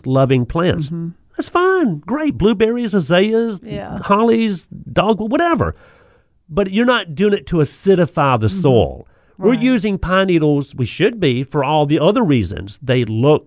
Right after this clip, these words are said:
Speaker 1: great
Speaker 2: Yeah.
Speaker 1: as a mulch. They let moisture pass right through 'em. Uh, they don't wash
Speaker 2: Mm-hmm.
Speaker 1: nearly as readily as some of the other
Speaker 2: Yeah.
Speaker 1: mulches do, Veda.
Speaker 2: Right.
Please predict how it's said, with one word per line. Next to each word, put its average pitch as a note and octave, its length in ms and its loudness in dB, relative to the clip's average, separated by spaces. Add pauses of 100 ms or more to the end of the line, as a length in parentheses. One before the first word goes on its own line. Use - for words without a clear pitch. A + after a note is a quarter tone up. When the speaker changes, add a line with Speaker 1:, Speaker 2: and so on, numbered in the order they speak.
(100)
Speaker 1:
great A#2 720 0
Speaker 2:
Yeah. D#3+ 340 -10
Speaker 1:
as D#3+ 220 2
a C#3+ 160 4
mulch. D#3 540 0
They C3 160 0
let B2 220 0
moisture D#3+ 420 0
pass D3+ 380 -2
right B2+ 540 -4
through A3 460 4
'em. B3 140 -2 (500)
Uh, C#3 400 2
they C#3+ 180 2
don't D#3+ 300 0
wash E3 520 0
Speaker 2:
Mm-hmm. D#3+ 200 -4
Speaker 1:
nearly G3+ 380 4
as C#3 120 2
readily F3+ 460 2
as D#3+ 100 2
some F#3 180 -2
of F#3+ 120 4
the E3 120 4
other F#3+ 260 4
Speaker 2:
Yeah. F3+ 80 0
Speaker 1:
mulches F3+ 440 -2
do, F#3 220 4
Veda. F#3 380 4
Speaker 2:
Right. F#3 360 -2